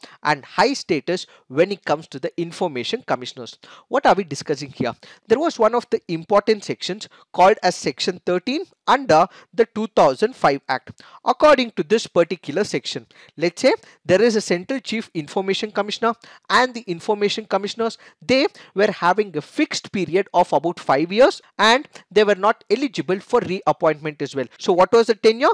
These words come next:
The tenure was simple. It was five years of fixed employment and they can work up till sixty-five years of age as well.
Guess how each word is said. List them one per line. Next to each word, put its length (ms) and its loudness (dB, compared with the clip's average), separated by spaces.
The 120 -4
tenure 460 2
was 180 -2
simple. 380 -2
It 180 -6
was 160 2
five 420 2
years 360 4
of 140 0
fixed 380 -8
employment 600 0
and 300 0
they 120 -2
can 260 -2
work 340 0
up 240 0
till 180 -4
sixty-five 800 -2
years 320 2
of 240 -4
age 220 -4
as 120 -10
well. 140 -6